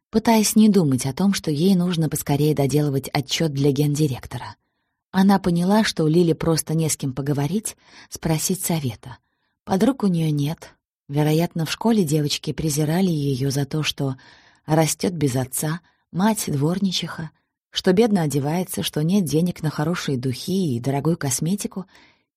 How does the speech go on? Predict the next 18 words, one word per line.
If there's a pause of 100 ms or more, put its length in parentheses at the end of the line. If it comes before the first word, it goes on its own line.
и
ненавидели
за
то,
что,
несмотря
на
все
это,
она
красивая. (800)
И
на
работе
красавицу-секретаршу
не
особенно
жалуют.